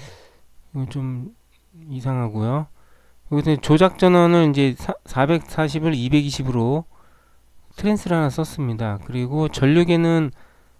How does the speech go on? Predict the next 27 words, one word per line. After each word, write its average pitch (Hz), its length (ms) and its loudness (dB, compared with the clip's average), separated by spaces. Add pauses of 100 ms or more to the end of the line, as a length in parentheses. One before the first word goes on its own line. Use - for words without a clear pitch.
(300)
S상에다만 156 840 0
걸-, 123 280 -2 (120)
걸어서 131 460 0
전류만 139 600 2
표시하도록. 113 680 -4 (400)
사실 175 260 -6
요것도 143 320 0
요즘에 147 260 0
잘 139 160 -2
안 107 120 0
쓰는데, 107 800 -4 (840)
그 127 100 -2
이엠피알 160 640 4
쓰잖아요. 120 600 0
이렇게 98 400 -4 (320)
디지털로 123 500 0
숫자로 147 400 4
나오는 95 360 0
거. 101 240 -4 (240)
그 - 80 -8
다음에 170 320 8
요거는 151 280 10
이제 143 100 6
전자접촉기네요. 151 840 6
팔십팔 - 400 4
번 151 200 2
보니까. 113 480 0